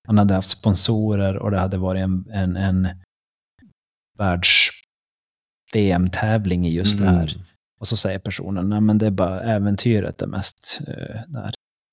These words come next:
Speaker 1: Då finns det ju de som, som, eh, eh, kommer ta i hårdare.
Speaker 2: Mm.
Speaker 1: Men, eh, får han det att fungera på det sättet,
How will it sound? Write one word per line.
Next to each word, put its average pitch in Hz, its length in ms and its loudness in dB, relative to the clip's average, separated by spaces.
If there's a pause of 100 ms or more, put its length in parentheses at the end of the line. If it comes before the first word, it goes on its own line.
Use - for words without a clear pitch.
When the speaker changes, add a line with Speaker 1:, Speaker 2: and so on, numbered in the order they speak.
(380)
Speaker 1:
Då 107 100 -6
finns 120 220 8
det 113 100 4
ju 98 60 6
de 98 220 6
som, 92 340 0 (200)
som, 92 380 0
eh, 92 200 -6 (1040)
eh, 95 280 -4 (280)
kommer 104 220 4
ta 101 100 4
i 98 80 4
hårdare. 98 600 4 (380)
Speaker 2:
Mm. 87 300 2 (460)
Speaker 1:
Men, 95 600 4
eh, 92 360 -4 (460)
får 104 120 0
han 113 200 4
det 98 100 2
att 90 60 -6
fungera 104 480 2
på - 120 -10
det 90 140 -6
sättet, - 440 -4